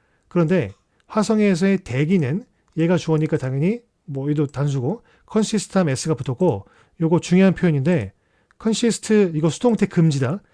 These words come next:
그러니까 be consisted of, 뭐, 이렇게 되면 틀리다. 알겠지? 요거 되게 중요해, 이거. 이제 자동사야, 백 퍼센트.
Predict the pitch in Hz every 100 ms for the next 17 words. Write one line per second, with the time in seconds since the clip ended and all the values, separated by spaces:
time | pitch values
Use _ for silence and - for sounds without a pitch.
0 | _ - - 196 190 - 247 254 202 -
1 | 208 190 214 127 156 156 170 147 185 170
2 | 160 - 170 123 - _ _ _ _ _
3 | _ _ 160 147 180 - _ 170 156 143
4 | 139 170 151 110 104 _ _ _ _ _
5 | _ _ _ - 156 - 160 180 240 170
6 | 160 - - 156 - 190 165 -